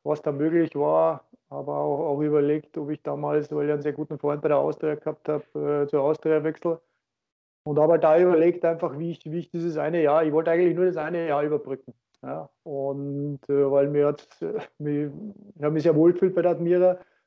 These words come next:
und wollte eigentlich ja nicht großartig was verändern, wollte aber dieses, dieses eine Jahr auch, auch auf einem, auf dem höchsten Level spielen.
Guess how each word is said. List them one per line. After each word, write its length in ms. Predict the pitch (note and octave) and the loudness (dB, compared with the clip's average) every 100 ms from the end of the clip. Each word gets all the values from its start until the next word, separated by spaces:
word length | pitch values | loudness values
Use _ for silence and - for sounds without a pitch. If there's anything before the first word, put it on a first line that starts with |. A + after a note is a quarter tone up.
| _ - | _ -14
und 680 | D3+ C#3+ D3+ D3+ D3+ C#3 | -8 -6 -4 -4 -6 -4
wollte 280 | C#3 D#3 D#3+ | 0 2 4
eigentlich 340 | D#3 D#3 D#3+ D#3+ | 4 4 2 2
ja 80 | |
nicht 160 | D#3+ D#3 | 0 -2
großartig 400 | D3+ D#3 D#3 D#3 | 0 0 0 0
was 180 | D#3 D3+ | -4 -2
verändern, 400 | C#3+ C#3+ E3+ D#3 | -4 -2 -4 0
wollte 240 | D#3 D#3 | 0 2
aber 260 | D3 D#3 D#3 | 0 0 0
dieses, 300 | D3+ D3+ _ | -2 -6 _
dieses 260 | D3+ D3+ D3+ | -8 -6 -2
eine 220 | C#3+ D#3 | 0 2
Jahr 200 | D3 D3 | 4 4
auch, 300 | D3+ D3+ D3 | 2 0 -4
auch 300 | - C#3+ C#3 | -8 -8 -6
auf 160 | D3 D3+ | -6 -6
einem, 400 | C#3+ C#3+ D3 - | -8 -8 -12 -10
auf 140 | C#3+ | -8
dem 100 | D3 | -4
höchsten 300 | C#3+ D3 - | -4 -4 -4
Level 280 | C#3 C#3+ D3 | -2 0 0
spielen. 400 | - D3+ F#3 | -2 -4 -4